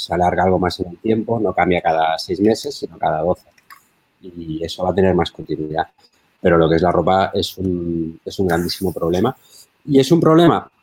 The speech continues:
porque no hay opción de comprarla, pero es que tampoco hemos perdido dos meses de vida. Entonces, si tú ahora sales a jugar al golf,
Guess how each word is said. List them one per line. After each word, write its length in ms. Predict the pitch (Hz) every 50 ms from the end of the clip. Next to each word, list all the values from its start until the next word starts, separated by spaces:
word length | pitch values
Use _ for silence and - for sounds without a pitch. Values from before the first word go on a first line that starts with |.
| _ _ _ _ _ _ _ _ _ _ _
porque 260 | - 127 - - 120
no 80 | 113 120
hay 60 | 135
opción 240 | 147 143 - 156 147
de 80 | 143 131
comprarla, 640 | 127 120 113 - - 139 143 160 180 - - _ _ _ _ _ _ _ _ _ _ _ _ _
pero 200 | - 131 117 110
es 100 | 104 104
que 120 | - - 107
tampoco 1160 | - 101 98 98 95 - 113 104 - 143 151 151 139 135 123 117 113 107 101 101 98 90 87 90 - _ _ _ _ _ _ _ _ - _
hemos 220 | - 123 135 160 156
perdido 320 | - - 147 139 127 120 110
dos 200 | 110 107 101 - -
meses 300 | 107 101 95 95 92 87
de 120 | 95 87 98
vida. 340 | 123 131 107 87 87 - _ _ _ _ _ _ - 104 _ _ _ _ _ _
Entonces, 360 | - 101 101 98 - 110 104 -
si 120 | - -
tú 100 | - 117
ahora 140 | 117 117 123
sales 420 | 120 - - 135 123 131 - - -
a 60 | - 98
jugar 320 | - - 117 117 104 104
al 120 | 104 107
golf, 300 | 101 98 113 120 131 131